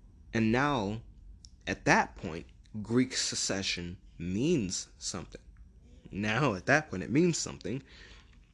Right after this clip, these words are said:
and you're gonna see extortion. That, that's, <laughs> that, that's what I think is gonna happen. That's the path that they appear to be heading towards, which is gonna dramatically swing the relationship of the power between Greece and the E U.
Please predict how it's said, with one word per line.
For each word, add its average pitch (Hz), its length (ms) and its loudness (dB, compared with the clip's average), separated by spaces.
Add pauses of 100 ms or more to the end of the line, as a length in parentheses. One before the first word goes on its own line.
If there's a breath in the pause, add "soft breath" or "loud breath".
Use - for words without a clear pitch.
(220)
and 95 440 0 (560)
you're 113 220 2
gonna 104 180 2
see 101 200 0
extortion. 101 560 0 (180)
That, 101 160 4
that's, 107 260 2
<laughs> - 20 -8
that, 113 420 4 (260 loud breath)
that's 135 220 2
what 107 80 2
I 123 100 8
think 87 220 -4
is - 80 -8
gonna 87 160 -6
happen. 98 260 -4
That's 117 240 0
the 101 160 -4
path 113 400 -4
that 104 120 -4
they 98 140 -2
appear 101 280 0
to 104 60 -6
be - 120 -6
heading 131 420 -2
towards, - 400 -6 (1120 loud breath)
which 113 320 2
is 104 120 -4
gonna 101 220 -2 (280)
dramatically 113 600 4
swing 123 600 2
the 110 80 2
relationship 104 640 0
of 92 140 -4
the 90 60 -10
power 110 320 -6
between 101 400 -4
Greece 101 260 -4
and 92 100 -6
the - 100 -10
E 85 60 -6
U. 143 200 2